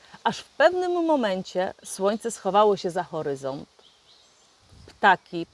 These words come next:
powoli przestały śpiewać i powoli tuliły się do snu. W tym momencie bardzo zdenerwowany żółw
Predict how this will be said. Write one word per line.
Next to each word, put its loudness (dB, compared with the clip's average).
powoli 0
przestały -2
śpiewać -6
i -10
powoli 2
tuliły -8
się -10
do -10
snu. -16
W -20
tym 0
momencie 2
bardzo 4
zdenerwowany -4
żółw -4